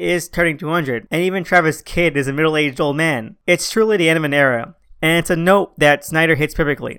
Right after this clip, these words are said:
I mean, ending this story about the one-of-a-kind American vampire at the bicentennial of America, that's kind of inspired. This could have had story arcs lasting all the way to the present day, but ending it at such a historical moment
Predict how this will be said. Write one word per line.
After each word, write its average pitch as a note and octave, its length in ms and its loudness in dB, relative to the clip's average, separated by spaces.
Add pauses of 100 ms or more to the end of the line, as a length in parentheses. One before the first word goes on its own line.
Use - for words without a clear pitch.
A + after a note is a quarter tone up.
I C#3 80 0
mean, D3 260 -2
ending D#3+ 220 -2
this F3+ 160 -4
story D3 380 0
about C#3 260 2
the B2+ 140 -6
one-of-a-kind C#3+ 600 4
American C3 400 -2
vampire C#3+ 680 2 (260)
at C3 160 0
the C#3+ 80 0
bicentennial C#3+ 1040 0
of C#3+ 120 0
America, C#3 680 0 (120)
that's - 220 -4
kind A3 140 0
of G#3 80 -2
inspired. E3+ 640 0
This F3 180 -2
could - 160 2
have E3+ 60 -6
had F3 200 2
story D3 300 0
arcs D3 260 0
lasting C#3 520 -2
all C#3 240 0
the C#3 80 -4
way C3+ 180 -2
to - 100 -10
the B2+ 80 -4
present B2 320 -4
day, C3+ 320 -4
but D3 140 -2
ending F3+ 240 -4
it G#3 280 -2
at C3+ 140 0
such D#3 160 -2
a D#3+ 40 0
historical D#3 520 0
moment C3 400 -4